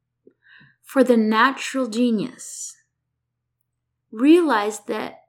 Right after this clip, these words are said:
accomplishment comes from time spent learning and building skills. Rather than expecting perfection out of the gate, see yourself as a continual work in progress. Identify action steps you can take to build knowledge or skill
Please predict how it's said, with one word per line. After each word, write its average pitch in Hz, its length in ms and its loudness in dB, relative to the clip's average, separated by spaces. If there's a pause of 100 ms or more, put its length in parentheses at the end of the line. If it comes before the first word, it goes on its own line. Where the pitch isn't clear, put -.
(100)
accomplishment 269 840 -4
comes 202 420 -10
from 196 280 -12
time 247 400 -2
spent 214 540 -10
learning 208 540 -10
and 208 180 -4
building 190 360 -4
skills. - 800 -4 (720)
Rather 262 400 4
than 277 160 2
expecting 233 600 -6
perfection 247 640 -6
out 202 180 -2
of 185 100 -12
the 196 80 -6
gate, 240 500 -2 (540)
see 381 300 2
yourself 294 480 0
as 247 160 -4
a 226 80 -4
continual 247 800 0
work 214 280 -6
in 202 100 -10
progress. - 800 -10 (1600)
Identify 285 540 0
action 285 440 -2
steps - 360 -6
you 247 40 -4
can 240 200 -6
take 233 280 -6
to 247 80 -6
build 285 380 0
knowledge 196 420 -2
or 190 60 -8
skill 202 580 -6